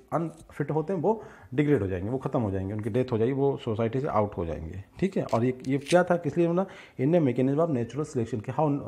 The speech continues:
organism select, ठीक है, नेचुरल सिलेक्शन की मैकेनिज्म के फॉर्म में कि it is a way to explain the natural, अ, theory of selection, उसे एक्सप्लेन करने के डार्विन ने कॉन्सेप्ट दिया था survival of the fittest। इसी का दूसरा जो रूप है वो बायोजेनेटिक लॉ,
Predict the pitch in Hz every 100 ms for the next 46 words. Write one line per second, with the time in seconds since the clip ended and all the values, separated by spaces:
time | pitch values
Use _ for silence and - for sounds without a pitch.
0 | 123 117 117 110 131 143 143 143 - -
1 | - - _ _ - - 196 139 - 120
2 | 131 165 143 131 156 151 180 123 120 143
3 | 180 170 151 131 110 107 104 135 143 160
4 | 147 98 143 214 - 78 - - 156 196
5 | 165 123 110 127 185 202 - - - -
6 | 117 120 123 - - _ - 131 139 160
7 | 208 170 123 - 80 90 131 131 156 -
8 | 131 120 120 123 110 107 120 120 104 117
9 | 95 110 175 - 95 95 107 98 151 220
10 | - 165 92 - - 180 214 202 143 123
11 | 147 196 165 139 127 123 151 113 113 110
12 | 113 107 107 110 110